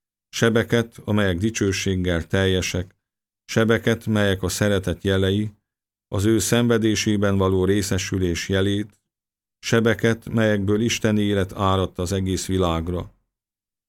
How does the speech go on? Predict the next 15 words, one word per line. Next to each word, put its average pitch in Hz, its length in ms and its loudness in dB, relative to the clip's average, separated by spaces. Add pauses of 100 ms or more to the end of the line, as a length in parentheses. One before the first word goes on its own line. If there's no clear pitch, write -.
(280)
Kérlek, 117 540 2
vonj 117 360 2
be 101 280 0
engem 104 360 0
is 92 140 -4
a 95 60 0
te 95 120 -6
szenvedésedbe 90 1200 -2
való 98 480 -2
részesedés 98 720 -2
közösségébe, 90 1080 -2 (420)
ó 92 220 -2
én 110 300 0
Uram 92 440 -2
Jézus. 85 680 -8